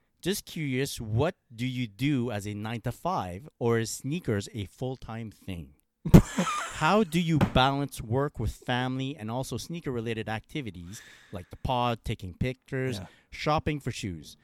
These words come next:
Speaker 1: Does the fam care if you're always on your phones editing or entering raffles?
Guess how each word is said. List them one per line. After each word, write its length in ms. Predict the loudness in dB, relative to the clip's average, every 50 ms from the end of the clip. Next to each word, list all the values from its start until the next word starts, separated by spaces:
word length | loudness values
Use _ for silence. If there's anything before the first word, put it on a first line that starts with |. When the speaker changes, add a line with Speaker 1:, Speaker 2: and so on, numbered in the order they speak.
| _ _ _ _ _ -10
Speaker 1:
Does 180 | -4 -4 -4 -2
the 100 | -4 -6
fam 480 | -4 -2 -2 0 0 0 -2 -2 -4
care 560 | -4 0 0 0 2 2 0 0 0 -2 -4 -6
if 260 | -10 -10 -10 -10 -10 -8
you're 180 | -8 -8 -6 -2
always 340 | 2 2 4 4 2 0 -2
on 120 | -4 -6 -6
your 100 | -8 -10
phones 420 | -4 -2 0 0 0 -2 -2 -4
editing 480 | -6 -6 -4 -4 -2 -2 -2 -4 -4 -6
or 200 | -8 -10 -10 -8
entering 340 | -8 -8 -6 -6 -6 -6 -6 -4
raffles? 580 | -2 -2 -2 -2 -4 -4 -4 -4 -6 -8 -10